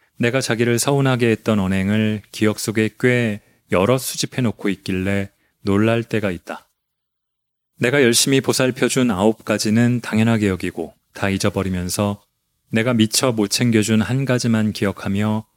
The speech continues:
노여워하는 아이를 보면서 또 깨닫는다. 나도 그랬을 거라고.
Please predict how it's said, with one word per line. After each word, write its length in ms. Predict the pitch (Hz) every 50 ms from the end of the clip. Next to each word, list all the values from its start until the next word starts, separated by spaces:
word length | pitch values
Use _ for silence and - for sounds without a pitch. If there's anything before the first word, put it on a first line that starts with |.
| _ _ _ _ -
노여워하는 680 | 117 107 113 120 117 120 120 117 117 113 110 110 107
아이를 300 | 95 92 98 95 98 95
보면서 680 | - - 95 92 90 90 92 - - 104 101 101 98 - _ _ _ -
또 120 | - 113 -
깨닫는다. 680 | - 123 113 117 113 107 92 85 80 76 76 - _ _ _ _ _ _ _ _ _ _ _ _ _ _ _ -
나도 260 | - 101 104 117 110
그랬을 420 | - - 107 101 - - - 92 87
거라고. 480 | - - 80 78 78 - - 78 -